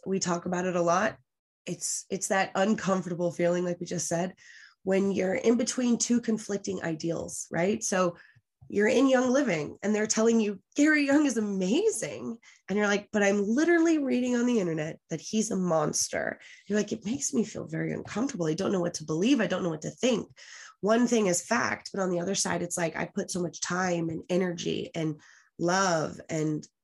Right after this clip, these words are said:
effort into this business and these people and this, this whole thing. It can't all be, like, a total joke and scam, can it? Like,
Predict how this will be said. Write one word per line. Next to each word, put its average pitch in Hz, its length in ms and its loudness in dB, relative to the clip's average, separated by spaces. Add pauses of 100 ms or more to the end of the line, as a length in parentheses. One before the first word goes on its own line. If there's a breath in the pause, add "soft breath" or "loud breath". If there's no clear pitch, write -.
effort 175 560 -2 (100)
into 180 280 -2
this - 180 -8
business 196 500 0
and 165 160 -2
these 156 220 -4
people 233 480 -2
and 160 280 -2 (300 soft breath)
this, 156 260 -2 (300)
this 180 180 -2
whole 214 400 0
thing. 226 800 0 (520 loud breath)
It - 60 -20
can't 359 280 2
all 226 220 4
be, 226 120 4
like, 170 340 -2 (140)
a 226 60 -8
total 262 580 0 (100)
joke 202 440 -2
and 185 100 0
scam, 214 560 0
can 175 260 0
it? 339 140 0
Like, 220 180 -2